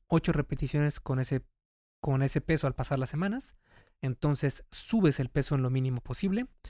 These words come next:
que generalmente es entre cinco a diez libras por lado de la barra. Y con este nuevo peso perderás un par de repeticiones porque la carga obviamente es mayor. Y ahora te enfocarás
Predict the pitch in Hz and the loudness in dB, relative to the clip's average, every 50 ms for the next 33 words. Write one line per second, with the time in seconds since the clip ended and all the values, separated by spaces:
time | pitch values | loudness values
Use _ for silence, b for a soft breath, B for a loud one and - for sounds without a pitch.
0 | B B B - 220 214 - - 143 139 127 123 131 131 135 131 - - 135 131 | B B B -2 0 0 2 4 2 2 4 2 2 2 0 0 2 2 2 2
1 | - - - 151 139 131 123 - 131 127 127 131 120 - - 147 143 - 127 123 | 2 -2 -2 -2 -2 -2 -2 -2 -2 -2 -2 -4 -2 0 0 0 2 2 0 0
2 | 131 127 123 135 151 160 143 143 147 151 - - _ _ _ _ _ _ _ _ | 0 0 2 2 2 2 2 2 0 -2 -4 -8 _ _ _ _ _ _ _ _
3 | _ - 131 131 123 123 123 127 127 127 127 123 120 - _ - - 127 120 117 | _ -4 -2 0 0 2 2 4 4 4 2 0 -2 -4 _ -6 -4 -2 0 2
4 | 117 135 151 143 - 185 247 - _ _ _ _ _ _ _ _ - B B B | 4 4 4 4 4 0 -4 -6 _ _ _ _ _ _ _ _ -14 B B B
5 | B _ - - 165 - 175 175 190 - - - - 185 175 175 165 160 160 156 | B _ -4 -2 0 4 4 4 4 4 0 -2 0 2 4 4 4 4 4 4
6 | 147 147 135 - - - 185 175 165 - 190 196 196 196 - _ _ _ - - | 4 2 2 0 2 2 2 2 2 0 -2 -2 -2 -4 -6 _ _ _ 0 0
7 | 147 135 135 135 135 139 139 - - - - 156 147 - - - 139 135 131 131 | 2 2 4 4 4 4 2 2 -2 -4 -2 -2 -2 0 2 0 2 2 2 0
8 | - 135 - - 131 - - 131 - - 165 165 208 220 - - - 131 - - | 0 -2 -2 -2 -4 -2 -2 -2 0 0 0 0 0 -2 -4 -2 -4 -4 -2 -2
9 | 143 139 131 117 107 - - 127 123 120 123 120 120 - _ - 139 120 123 120 | -2 -2 -2 -2 -4 -4 -2 -2 0 0 0 -2 -2 -4 _ -4 -2 0 2 2
10 | 117 123 123 120 117 - 123 117 - 123 120 120 127 156 151 - - - b b | 2 0 0 -2 -2 -2 -4 -4 -2 -2 -2 0 0 -2 -2 -4 -8 -14 b b
11 | b b b b b b b b b b _ _ _ - 160 156 151 151 156 165 | b b b b b b b b b b _ _ _ 4 6 6 8 8 6 4
12 | - - 143 135 123 - 131 - - 135 135 143 147 151 - - | 4 4 2 2 2 0 -2 0 2 4 4 6 4 4 2 -4